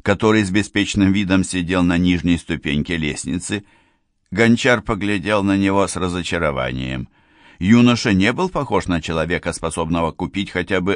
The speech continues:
один кувшин. «Сын греха!» — начал мужчина низким задыхающимся голосом. Амар подбежал к мальчишке и схватил его за руку. «Получишь завтра пятьдесят реалов,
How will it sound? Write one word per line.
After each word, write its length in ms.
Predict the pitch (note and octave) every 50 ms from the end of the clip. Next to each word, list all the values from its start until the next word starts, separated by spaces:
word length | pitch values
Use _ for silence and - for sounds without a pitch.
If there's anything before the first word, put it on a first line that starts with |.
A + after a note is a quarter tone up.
| - -
один 460 | G2+ G2 F#2 E2+ E2 E2+ D#2 D2 D2+
кувшин. 580 | - G2 G2 F#2 - - - G2+ G2+ G2+ F#2 - _ _ _ _ _ _ _ _ _ _ _ _ _ _
«Сын 680 | _ - - - - - F#2 G2+ G#2 G#2 G2+ G2 G2 G2
греха!» — 960 | F2+ F#2+ F#2+ G2 F#2+ F#2 - - - G2 G2+ F#2+ F#2+ F#2+ F#2+ F#2 F2+ E2+ D#2 - - - _ -
начал 380 | - F#2+ G2 F#2 E2 G2+ G2 F#2+
мужчина 560 | F#2 F#2 F#2 F2+ - - F#2+ F#2+ F#2 F2+ F2+
низким 500 | F2 F#2 G2+ G2 - - - E2 E2 E2
задыхающимся 840 | D#2 F2 E2 E2 D2+ - E2+ E2 E2 D#2 C#2 - D#2 D2+ C#2+ - D2
голосом. 580 | C2+ C2+ C#2+ D#2 E2+ E2 - - G#2 G#2 G#2+ - _ _ _ _ _ _ _ _ _ -
Амар 360 | G#2 G#2 A2 A#2+ B2 B2 -
подбежал 540 | - A2+ G2+ F2 F2+ F#2+ F2 F2+ F2 E2 D#2
к 80 | -
мальчишке 600 | E2+ E2+ D2+ C#2+ - - D#3 F3 - - - B2+
и 40 | A#2
схватил 460 | - - - E2+ E2+ E2 - G2+ G#2
его 260 | G2+ F#2+ F#2 F2+ F#2+
за 200 | E2+ D#2 D2+ C2
руку. 320 | A#1+ G#1+ - - - - _ _ _ _ _ _ _ _ _ _ _ _ _ _ _ _ _ -
«Получишь 560 | B2+ A#2 A#2+ D3+ E3+ D#3+ - D#3 D3 B2+ G#2
завтра 680 | G2 A2 D3+ D3+ C3+ - - - C3 C#3 C3+ A#2 - _ _ _ _ _ -
пятьдесят 640 | A#2+ C3 A#2+ A#2 C#3 C3 - - C3 A#2 G2 - -
реалов, 680 | - E2+ E2+ F#2 G2 G2+ G#2 F#2+ F#2 - - F#2 -